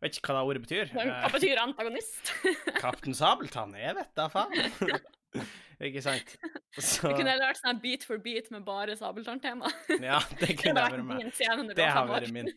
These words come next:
Speaker 1: Eh, så du forresten at, eh, det var et sånt klipp som for på nettet, det blir en liten sånn avsporing, men da hadde de, de hadde inkorporert, eh, smittevernsregler inn i de nye Sabeltann-oppsetningene, de forestillingene som de har i
Speaker 2: Å ja,
Speaker 1: Kristiansand.
Speaker 2: de, var det de tiltakene vi snakket om? Med
Speaker 1: Ja,
Speaker 2: det her
Speaker 1: for de
Speaker 2: med,
Speaker 1: hadde,
Speaker 2: eh,
Speaker 1: ja,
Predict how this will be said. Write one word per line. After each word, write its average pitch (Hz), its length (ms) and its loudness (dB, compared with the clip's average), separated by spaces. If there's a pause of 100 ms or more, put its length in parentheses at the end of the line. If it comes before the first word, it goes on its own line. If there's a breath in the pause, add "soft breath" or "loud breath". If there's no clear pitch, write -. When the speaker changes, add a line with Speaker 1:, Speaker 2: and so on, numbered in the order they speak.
(280 loud breath)
Speaker 1:
Eh, 175 240 8
så 208 240 4
du 196 60 0 (100)
forresten 135 320 2
at, 131 220 -2 (100)
eh, 127 220 2 (100)
det 156 60 2
var 180 80 6
et - 80 -2
sånt 147 100 -4
klipp - 320 -6
som 110 160 -8
for 127 160 -6
på 120 80 -14
nettet, 123 220 -6
det 117 80 -6
blir 127 100 -2
en 117 80 -6
liten 123 240 -8
sånn 107 140 -8
avsporing, 120 340 -4
men 127 160 -4
da 151 160 6
hadde 147 240 0
de, 123 160 -4
de - 320 -8
hadde 151 140 -4 (100)
inkorporert, 143 880 -4
eh, 113 160 -8
smittevernsregler 147 880 0 (140)
inn 160 180 0
i 110 60 -6
de 113 100 -4
nye 127 240 -2
Sabeltann-oppsetningene, 131 1120 -6 (220)
de 131 160 -4
forestillingene 120 720 -4
som 107 80 -14
de 104 80 -6
har 123 160 0
i - 80 -10
Speaker 2:
Å - 0 -
ja, 381 240 4
Speaker 1:
Kristiansand. 240 320 -4
Speaker 2:
de, 330 160 0
var 302 160 4
det 311 160 2
de 247 80 -4
tiltakene 240 480 -6
vi 208 160 -10
snakket 254 320 -6
om? 214 100 -12 (140)
Med 226 100 0
Speaker 1:
Ja, 226 140 10
Speaker 2:
det 220 80 4
her 214 80 0
Speaker 1:
for 196 140 0
de - 20 4
Speaker 2:
med, 170 80 2
Speaker 1:
hadde, 214 240 4
Speaker 2:
eh, 170 140 0
Speaker 1:
ja, 262 80 8